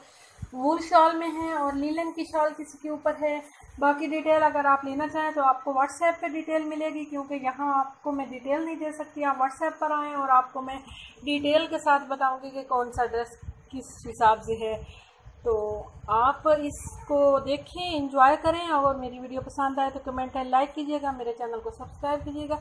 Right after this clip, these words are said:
व्यूअर्स, एक बात मैं आपको बता दूँ कि आप जो detail पूछते हैं उस detail को मैं आपको YouTube में full नहीं बता सकती, या तो आप मेरे full video watch किया करें, नहीं तो फिर आप viewers मुझे WhatsApp पे contact करें और call करें।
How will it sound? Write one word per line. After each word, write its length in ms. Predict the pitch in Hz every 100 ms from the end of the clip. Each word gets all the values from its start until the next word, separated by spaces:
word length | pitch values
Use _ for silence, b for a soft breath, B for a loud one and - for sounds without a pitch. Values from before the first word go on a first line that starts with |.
| B B B -
व्यूअर्स, 300 | 320 339 392
एक 200 | 320 320 311
बात 220 | 311 302
मैं 80 | 294
आपको 260 | 285 -
बता 320 | 285 285 277 285
दूँ 220 | 302 311 302
कि 60 |
आप 220 | 269 262 262
जो 80 | 277
detail 420 | 269 269 269 269
पूछते 320 | 277 285 -
हैं 160 | 285 302
उस 260 | 277 277 -
detail 320 | 262 262 262 262
को 100 | 269
मैं 160 | 262 240
आपको 480 | 233 240 - 269 269 B B - - 285 240
YouTube 400 | 277 294 302 294
में 120 | 302
full 260 | 294 294
नहीं 140 | 285 285
बता 260 | 294 294 294
सकती, 420 | 311 302 - 302 302 _ 254
या 160 | 254
तो 120 | 262 285
आप 180 | 277 277
मेरे 240 | 269 285 285 -
full 160 | 277 277
video 240 | 285 285
watch 260 | 277 269 262
किया 180 | 277 269
करें, 220 | 277 269
नहीं 180 | 262 254
तो 100 | 254
फिर 180 | 269 262
आप 240 | 226 240 - 254
viewers 320 | 240 254 269 B B B B -
मुझे 240 | 269 269
WhatsApp 460 | 247 247 - 285 277
पे 100 | 285
contact 460 | 277 247 277 277
करें 260 | 294 285 294 - _ _ - -
और 220 | 240 254 277 285
call 280 | 269 277
करें। 340 | 294 294 302